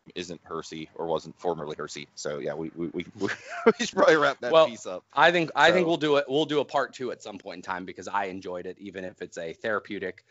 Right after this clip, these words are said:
Speaker 2: uh,
Speaker 1: Oh, yeah.
Speaker 2: you know, putting in writing some of the stuff that we, you know,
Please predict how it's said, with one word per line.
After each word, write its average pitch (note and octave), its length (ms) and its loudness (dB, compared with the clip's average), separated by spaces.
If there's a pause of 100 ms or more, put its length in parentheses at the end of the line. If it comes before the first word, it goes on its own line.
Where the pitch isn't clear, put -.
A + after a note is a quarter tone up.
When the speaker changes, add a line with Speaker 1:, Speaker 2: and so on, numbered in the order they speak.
(360)
Speaker 2:
uh, F2+ 400 0
Speaker 1:
Oh, D2+ 60 -8
yeah. E2 160 -8 (100)
Speaker 2:
you F#2+ 100 -14
know, D#2+ 180 -12 (180)
putting E3 300 -2
in C3+ 160 -2
writing A#2+ 380 -2
some G#2 180 -12
of F#2+ 60 -14
the G2 60 -12
stuff - 300 -12
that F#2+ 180 -12
we, E2+ 300 -14 (100)
you F2 60 -18
know, C#2 160 -18